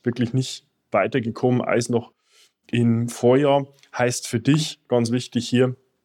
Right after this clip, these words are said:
dir das Ganze wirklich vorzublocken, in die Woche hineinzublicken und dir deine einzelnen Slots wirklich hier fürs Training am Beispiel fix zu blocken. Damit wirst du merken, du schaffst einfach deutlich mehr Verbindlichkeit für dich selbst, auch deutlich mehr Selbstpriorisierung,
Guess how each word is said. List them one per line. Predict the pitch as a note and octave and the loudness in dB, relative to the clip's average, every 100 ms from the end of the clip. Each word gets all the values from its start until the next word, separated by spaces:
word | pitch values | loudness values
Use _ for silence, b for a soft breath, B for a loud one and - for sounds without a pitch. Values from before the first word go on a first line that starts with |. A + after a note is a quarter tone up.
| _ | _
dir | A#2 | -2
das | A#2 - | 0 0
Ganze | A#2 B2 | 0 0
wirklich | A2 A2 G#2 | -2 -4 -4
vorzublocken, | F3 E3 - D#3 D3 D3+ C#3+ - | -2 -2 -2 0 0 0 -4 -2
in | D#3 E3 D#3+ | 2 4 4
die | C#3+ C3+ | 2 4
Woche | C3 - C3 | 2 2 -2
hineinzublicken | B2+ A2+ - D#3 - C3 C3 - B2+ b b b b _ C3 | -2 -4 -2 -4 -4 0 0 2 -2 b b b b _ 2
und | C#3 B2+ | 4 2
dir | |
deine | A#2 A2+ A2+ E2+ | 2 2 0 0
einzelnen | A2 A#2 B2+ A2 | -2 -2 -2 -4
Slots | - A#2 A2 - A#2 | -2 -2 -2 -4 -4
wirklich | A#2 A2+ | -4 -6
hier | - B2+ A2+ | -4 -2 0
fürs | A2+ - | -4 -4
Training | G#2+ A2+ A#2+ | 0 2 0
am | G#2+ | 2
Beispiel | G2 G#2+ G#2+ - G#2 | 2 2 0 -6 -8
fix | - A#2+ - | -4 -4 -4
zu | - A#2 | -8 -8
blocken. | G2+ G2+ - - | -4 -6 -6 -10
Damit | - A#2 B2 | -4 0 2
wirst | C#3+ D#3 | 2 4
du | C3+ | 2
merken, | B2+ D3 D#3 D#3 B B B | 2 2 0 -2 B B B
du | - | -4
schaffst | C#3+ C3+ C#3+ | -2 -2 -2
einfach | C3 A#2+ | -2 -2
deutlich | B2+ D3+ D#3 B2+ | 2 2 2 2
mehr | C3+ | 2
Verbindlichkeit | B2+ B2 F3+ D3 - C3+ B2 | 2 0 -2 -4 -4 -2 -2
für | C3 | 0
dich | E3 - | 0 2
selbst, | D3+ D3+ D3+ - | 2 2 0 -8
auch | - | -6
deutlich | - C3 B2+ - | 0 0 0 -4
mehr | A#2 | -4
Selbstpriorisierung, | G2+ - - D3+ C#3+ C3+ C#3+ D3+ E3 | -4 -6 -4 0 2 2 4 4 4